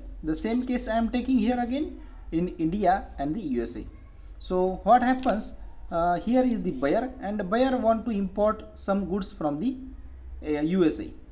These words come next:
right? You are, uh, in India and you want to suppose import some goods from the U S A, but you don't have trust on that seller. So, uh, what you do,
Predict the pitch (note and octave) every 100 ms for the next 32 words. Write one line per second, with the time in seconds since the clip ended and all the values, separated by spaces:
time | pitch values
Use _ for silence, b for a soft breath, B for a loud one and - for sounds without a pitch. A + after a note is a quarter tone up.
0 | - F3 F3 B2+ D#3 D#3+ F3 F3 D#3 -
1 | - D#3+ D3+ D3+ F#3 B3+ - E3+ G3 B3
2 | B3 A#3+ B3 B3 B3 A#3+ A3+ A3 A#3 G#3+
3 | A3+ G3+ F3 F3+ F3 - D#3 F#3 F#3 -
4 | C3+ A#2 B B B F#3+ G3 G#3 A3+ A3
5 | C4 B3+ - - - - F#3+ F#3+ G3 G#3
6 | - D#3 D3+ D#3+ - - E3+ G3+ G#3+ B
7 | - G3 G3+ F#3+ - - - - D#3+ D#3+
8 | E3+ E3 G#3+ C4+ C4 G#3 G3+